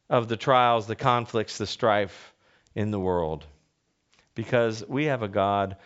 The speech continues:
who's moving and doing new things, uh, Jesus used the, the last word in his little teaching was he says, "When you see all this stuff happening and when you're struggling and when you're having difficulties, guess what?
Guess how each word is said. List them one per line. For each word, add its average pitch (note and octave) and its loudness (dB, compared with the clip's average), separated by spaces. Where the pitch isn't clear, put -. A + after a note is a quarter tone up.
who's F#2+ -6
moving G#2+ -6
and F2+ -6
doing F#2+ -6
new G2 -4
things, D#2 -8
uh, F2+ 0
Jesus A2+ -4
used A2+ -6
the, F#2+ -6
the G2 0
last A2 0
word A2 0
in G2 -4
his G2+ -6
little G2 -4
teaching G2 -6
was F2 -6
he E2+ -10
says, F#2+ -4
"When B2+ -2
you G#3+ -2
see A3+ -2
all F3 4
this D3 -4
stuff C3 -2
happening F2+ -2
and F#2+ -6
when G#2 -4
you're D3 -4
struggling A#2+ -2
and F#2+ -6
when G#2 -6
you're C3+ -4
having B2 -4
difficulties, G2+ -6
guess A#2+ -2
what? A2 0